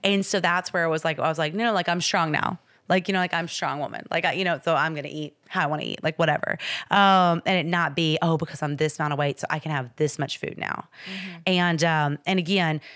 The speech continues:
Speaker 1: I, you know, you don't have to explain or anything like that, but I do think it's important to have the affirmations around those and, like, those languages. And, and, like, even when my,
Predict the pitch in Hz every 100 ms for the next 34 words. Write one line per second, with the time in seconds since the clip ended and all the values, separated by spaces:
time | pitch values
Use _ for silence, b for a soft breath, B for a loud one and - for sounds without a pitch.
0 | B B B - 170 180 175 160 147 -
1 | 170 165 185 185 151 123 - 185 165 160
2 | 151 156 139 165 156 - 151 151 147 160
3 | - 170 156 147 143 147 - 143 143 151
4 | 143 147 139 - 135 143 143 139 143 143
5 | 135 135 135 151 156 165 170 165 151 151
6 | 139 147 131 143 139 170 208 208 208 -
7 | 165 156 170 160 151 - 156 156 147 147
8 | 139